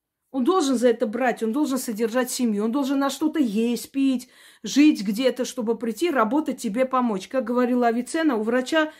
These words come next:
должен быть хороший, э, конь, э, дорогая перстень на пальцах и вольготная жизнь в достатке. Для того, чтобы врач не отвлекался на бытовые проблемы, а думал только о том, как помочь больному. Знаете об этом?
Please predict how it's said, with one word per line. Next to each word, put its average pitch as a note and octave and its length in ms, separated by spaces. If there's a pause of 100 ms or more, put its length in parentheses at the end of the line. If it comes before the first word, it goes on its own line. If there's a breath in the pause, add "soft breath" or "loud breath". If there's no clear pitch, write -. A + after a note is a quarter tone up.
(340 loud breath)
должен B3 360
быть A#3 160
хороший, B3+ 460
э, G3 340
конь, A3 480 (1000 soft breath)
э, F#3 560
дорогая B3+ 540
перстень C4+ 720 (380 soft breath)
на A#3 180
пальцах A#3+ 760
и G#3+ 600 (400)
вольготная A3+ 1120
жизнь A3+ 440
в G3 80
достатке. G#3 640
Для G#3 160
того, B3+ 180
чтобы A#3 300
врач D4 400
не B3+ 160
отвлекался C#4 720
на G#3+ 160
бытовые A#3+ 520
проблемы, A#3 560
а - 20
думал B3 320
только B3 300
о A#3+ 40
том, E4 240
как C#4 240
помочь B3 320
больному. G#3+ 460
Знаете B3 400
об F#3+ 120
этом? F3 200